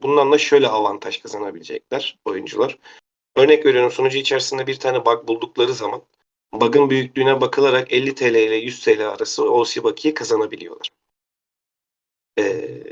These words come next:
bu şekilde, e, krizi fırsata çevirdik.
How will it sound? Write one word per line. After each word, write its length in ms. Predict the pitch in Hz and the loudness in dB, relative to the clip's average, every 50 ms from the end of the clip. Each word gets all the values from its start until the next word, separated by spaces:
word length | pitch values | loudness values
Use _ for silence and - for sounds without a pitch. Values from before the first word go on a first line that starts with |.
| - _ _ _ _ _ _ _ _ _ _ _ _ _ _ _ - - | -20 _ _ _ _ _ _ _ _ _ _ _ _ _ _ _ -12 -6
bu 60 | - | -2
şekilde, 500 | - 156 151 151 - 131 123 123 143 156 151 | 0 0 0 -2 -2 -2 2 6 6 6 6
e, 460 | 156 - 107 107 104 101 101 98 85 87 - - | 4 0 -2 -2 0 0 -2 -2 -4 -8 -12 -4
krizi 280 | - 147 135 135 139 143 | -2 -2 0 0 -4 -4
fırsata 360 | - 139 - - 127 135 131 | -4 -4 -2 -2 -2 0 0
çevirdik. 600 | - - 120 101 107 98 101 - 139 - - - | 0 0 0 0 0 -4 -6 -8 -10 -12 -14 -20